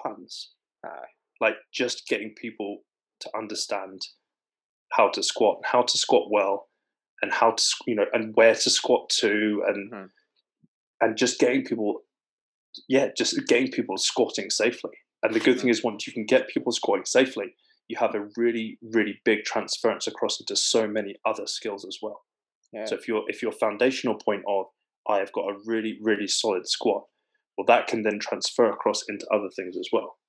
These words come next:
Speaker 1: So that transfers across into other really basic movements that we do,
Speaker 2: Mm-hmm.
Speaker 1: but also into those much higher skill movements. So things like your squat cleans and your squat snatches. Like, if you have a super solid squat, then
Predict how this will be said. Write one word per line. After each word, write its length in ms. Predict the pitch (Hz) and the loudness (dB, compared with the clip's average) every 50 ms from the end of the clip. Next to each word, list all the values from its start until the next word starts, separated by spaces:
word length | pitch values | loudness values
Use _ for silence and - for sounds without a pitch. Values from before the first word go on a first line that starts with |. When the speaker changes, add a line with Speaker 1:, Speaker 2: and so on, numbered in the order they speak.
| _ _ - | _ _ -4
Speaker 1:
So 120 | - 113 | 0 4
that 220 | 101 110 - - | 6 6 6 4
transfers 440 | - - 113 104 - - - 104 104 | 0 -4 -4 -4 -4 -4 -4 -2 -2
across 320 | 107 - - 113 101 - - | -4 -2 -2 -2 -2 -2 -8
into 160 | 101 98 - - | -10 -14 -8 -8
other 160 | 110 110 - 92 101 | -8 -6 -8 -10 -6
really 220 | 110 117 110 101 - - | -4 -4 -4 -4 -4 -4
basic 300 | 113 117 113 - - - - | -4 -4 -4 -6 -8 -10 -10
movements 380 | - - 92 _ - - - - | -12 -12 -12 _ -18 -18 -18 -18
that 80 | - - | -16 -18
we 80 | 95 - | -14 -12
do, 180 | - 104 127 156 - _ _ | -8 -8 -8 -10 -10 _ _
Speaker 2:
Mm-hmm. 120 | 104 107 107 - _ _ _ _ | -20 -20 -20 -20 _ _ _ _
Speaker 1:
but 80 | 101 | -4
also 320 | - 117 107 - - 113 104 | -2 -2 -2 -2 -2 -4 -4
into 220 | 101 95 - - | -4 -6 -8 -8
those 240 | - 101 98 95 - | -8 -6 -8 -8 -8
much 240 | 113 107 104 - - - - - | -6 -6 -6 -6 -6 -10 -4 -2
higher 180 | 117 110 110 107 | 0 0 0 0
skill 300 | - - - 107 101 101 | -2 -6 -6 -6 -8 -8
movements. 420 | 98 101 - - 101 92 - - | -10 -14 -14 -14 -18 -14 -12 -10
So 80 | - 104 107 - | -10 -10 -12 -14
things 200 | 110 101 95 - | -16 -16 -12 -10
like 240 | 104 104 - - _ _ _ _ _ _ _ _ _ | -10 -10 -10 -12 _ _ _ _ _ _ _ _ _
your 80 | 92 | -10
squat 300 | - - - 120 110 - | -10 -6 -4 -4 -4 -4
cleans 280 | - 110 101 104 101 - | -6 -10 -10 -10 -10 -12
and 100 | 98 95 | -12 -12
your 60 | 92 90 | -12 -12
squat 300 | - - - - - - | -12 -10 -10 -12 -12 -12
snatches. 360 | - 104 - - - 98 - | -14 -14 -14 -14 -16 -12 -12
Like, 120 | 101 92 107 | -12 -12 -12
if 100 | - - | -8 -6
you 120 | 151 139 | -4 -4
have 240 | - - - 110 98 | -4 -2 -2 -2 -2
a 60 | 90 | -2
super 360 | - - - 117 110 - 92 - | -8 -8 -8 -8 -8 -8 -10 -12
solid 420 | - - 101 101 87 87 - - | -8 -6 -6 -6 -6 -8 -10 -10
squat, 320 | - - - 127 113 - - - _ _ _ _ _ _ _ _ _ _ _ _ _ _ _ - | -10 -2 2 2 2 2 2 -4 _ _ _ _ _ _ _ _ _ _ _ _ _ _ _ 2
then 320 | 110 101 98 95 95 | 2 2 2 0 -6